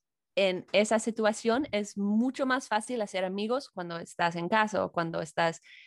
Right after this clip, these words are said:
no, en, en, en un país donde se habla el, el idioma, tu primer idioma. Así que ahora mismo soy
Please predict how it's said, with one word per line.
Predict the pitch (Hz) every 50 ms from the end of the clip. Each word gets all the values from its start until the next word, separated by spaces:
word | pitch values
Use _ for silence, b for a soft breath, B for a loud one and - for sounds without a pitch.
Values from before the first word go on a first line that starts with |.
| b b b b b
no, | - 175 165 165 160
en, | 165 -
en, | 170 165 160 156 151 - - - - _ -
en | 175 180 175
un | 170 170 170 156
país | - 175 170 175 170
donde | - 165 165 160
se | 160 - 180
habla | 170 160 160 160 160 - - _ _ _ _ _ _ _ _ _ _ _ _ _ -
el, | - 151 - - - - _ _ _ _ -
el | - 175 175
idioma, | 175 170 170 165 170 165 160 156 156 156
tu | - 233 202 -
primer | 214 190 180 180 170 165
idioma. | 170 156 165 175 226 240 196 - 98 - b b b b b b b b b b - -
Así | 196 - 220
que | 208 - 202 208
ahora | 196 233 233 262
mismo | 226 226 233 233 226 226 233 226 208 - _ _ _ _ _ _ _ _ _ _ _ _ _ _ _ _ _ _ _ _ _ -
soy | - - - - - 202 202 196 190 180 -